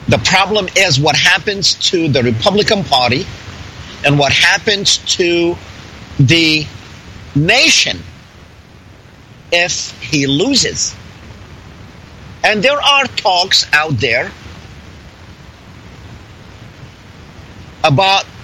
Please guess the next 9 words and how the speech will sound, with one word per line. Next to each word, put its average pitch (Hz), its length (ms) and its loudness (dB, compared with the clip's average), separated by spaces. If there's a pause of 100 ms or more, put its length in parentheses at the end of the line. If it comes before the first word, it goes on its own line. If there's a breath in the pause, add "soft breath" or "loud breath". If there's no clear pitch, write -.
(640)
militia 147 640 2 (1300)
mobilizing 143 800 2 (2500)
because 170 540 4 (340)
they 208 440 2 (240)
feel 202 600 0
deep 160 520 2
down 185 300 4
inside 160 600 2 (160)
that 135 280 4